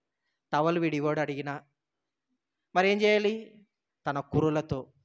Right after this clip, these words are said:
తన వెంట్రుకలతో, తన తల వెంట్రుకలతో ఆవిడ తన పాదాలను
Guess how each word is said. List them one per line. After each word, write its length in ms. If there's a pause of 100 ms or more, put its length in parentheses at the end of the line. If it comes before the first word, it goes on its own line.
(360)
తన 160
వెంట్రుకలతో, 800 (380)
తన 100
తల 240
వెంట్రుకలతో 760 (340)
ఆవిడ 280 (380)
తన 120
పాదాలను 840